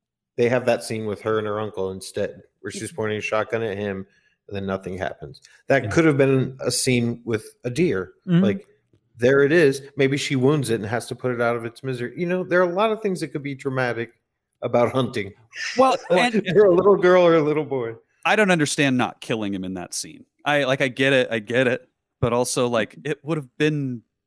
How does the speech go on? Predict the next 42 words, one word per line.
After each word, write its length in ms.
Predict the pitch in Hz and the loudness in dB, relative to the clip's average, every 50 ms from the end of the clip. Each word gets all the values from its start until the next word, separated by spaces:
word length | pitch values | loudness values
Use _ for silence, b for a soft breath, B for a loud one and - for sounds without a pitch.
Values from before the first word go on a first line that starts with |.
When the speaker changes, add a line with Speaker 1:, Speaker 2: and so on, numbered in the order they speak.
| _ - 117 - _ | _ -20 -20 -10 _
Speaker 3:
better, 580 | 131 131 135 147 170 190 202 214 220 214 214 - - | 0 2 2 2 2 2 0 0 0 -2 -2 -2 0
I 120 | 196 208 | -2 -2
think, 300 | 196 - 226 220 220 - | -2 -4 -6 -6 -6 -8
for 120 | - 202 | -10 -8
the 140 | 175 175 - | -6 -6 -2
overall, 540 | - 180 180 160 175 175 180 185 180 180 175 | -2 -2 -2 0 0 2 2 4 4 2 2
like, 260 | 165 165 147 127 110 | 2 0 0 0 0
this 180 | 110 135 139 - | -2 -4 -4 -4
is 120 | 147 127 | -6 -6
her 100 | - 135 | -4 -6
trauma. 540 | 113 - - 127 120 120 113 113 113 113 113 | -6 -4 -2 0 0 2 2 2 2 0 0
She 160 | - - 113 | -2 -4 -6
overcame 360 | 107 95 95 90 - 107 95 | -4 -4 -6 -6 -6 -6 -6
the 60 | 95 90 | -8 -8
trauma 320 | - - 98 95 95 95 | -8 -6 -6 -6 -6 -6
by 80 | 87 87 | -8 -10
killing 320 | - - 110 98 92 90 | -8 -6 -6 -6 -4 -6
her 80 | 90 90 | -6 -6
uncle, 300 | 87 85 - - 90 90 | -6 -6 -8 -8 -8 -8
leaving 240 | 92 87 85 87 | -8 -8 -8 -8
him 140 | 87 87 87 | -8 -8 -8
in 100 | 85 82 | -10 -10
the 100 | 85 82 - _ _ _ _ | -10 -12 -14 _ _ _ _
forest 400 | - 101 95 92 90 87 - - - | -4 -2 -2 -2 -4 -6 -8 -10 -10
or 80 | 101 95 | -10 -8
something. 220 | - - 110 233 | -6 -4 0 2
Speaker 2:
Well, 360 | 247 240 226 220 214 196 160 160 | 4 4 4 4 2 2 0 0
I 100 | 220 226 | 0 2
mean, 180 | 226 233 226 214 | 4 4 4 4
because 300 | 220 196 - 220 185 151 | 2 2 2 2 2 4
that's, 340 | 220 208 196 - - - 165 | 4 2 2 2 -2 -6 -6
that's 640 | 156 139 123 196 180 180 - - - - - - - - _ | -4 0 2 2 2 2 0 -2 -4 -4 -4 -6 -8 -6 _
the 100 | - 143 | 2 2
story 320 | - - - 180 147 135 127 | 2 2 2 2 4 4 4
Shyamalan 460 | 117 - 156 127 120 120 117 117 113 | 2 0 -2 -2 0 0 2 2 2
is 100 | 110 - | 0 0
telling, 240 | - - 170 143 123 | 0 0 2 2 2
is 120 | 120 110 | 2 2
that 180 | - 123 110 - | 2 -2 -4 -4
he, 160 | - 143 135 123 | -4 -6 -6 -6
she 260 | - - - - 147 | -6 -4 -2 -2 0
didn't 340 | 117 117 156 170 165 139 - | 2 2 2 2 2 0 0